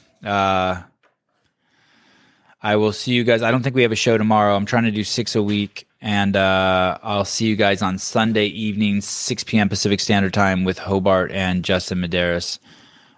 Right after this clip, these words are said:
Um, thanks. Thanks, Anthony. You guys are awesome. Love the news show. Thanks. Yeah, it's fun, right? It'll be crazy. It'll get so fun. And we take live callers on that.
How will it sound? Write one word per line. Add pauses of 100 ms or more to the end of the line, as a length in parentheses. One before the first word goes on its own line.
Um, (320)
thanks.
Thanks,
Anthony. (320)
You
guys
are
awesome.
Love
the
news
show.
Thanks.
Yeah,
it's
fun,
right?
It'll
be
crazy. (240)
It'll
get
so
fun. (240)
And
we
take
live
callers
on
that.